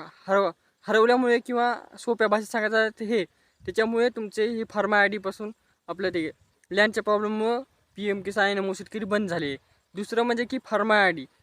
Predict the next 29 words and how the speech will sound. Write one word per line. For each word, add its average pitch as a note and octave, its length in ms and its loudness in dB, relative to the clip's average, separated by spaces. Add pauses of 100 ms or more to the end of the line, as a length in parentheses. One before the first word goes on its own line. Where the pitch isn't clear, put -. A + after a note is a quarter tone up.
(280)
फार्मा G#3+ 280 4
आयडी B3 200 4
म्हणजे B3 220 -2
की C4 120 -6
शेतकरी B3 440 -2
ओळखपत्र G#3 540 0 (340)
आधार F3+ 260 4
कार्डसारखंच B3+ 540 0
असते, C4 300 -2 (420)
ते A3+ 60 -4
पण B3 220 -2
शेतकऱ्यांचं A#3 500 -4
खूप - 200 -16
महत्त्वाची A#3 480 0
वस्तू G#3+ 360 -2
आहे G#3 200 2 (340)
चालू G#3 240 4
वर्षामध्ये. G#3+ 520 0 (300)
कारण G#3+ 280 2
की A#3+ 60 -6
मागील A3+ 320 0
दोन G#3+ 160 -2
तीन A3+ 140 -6
वर्षापासून A3 400 -2
सांगितलं G3+ 260 0
आहे, G3+ 160 0
फार्मा G#3 280 0
आयडी G#3 160 0
काढा G3+ 220 2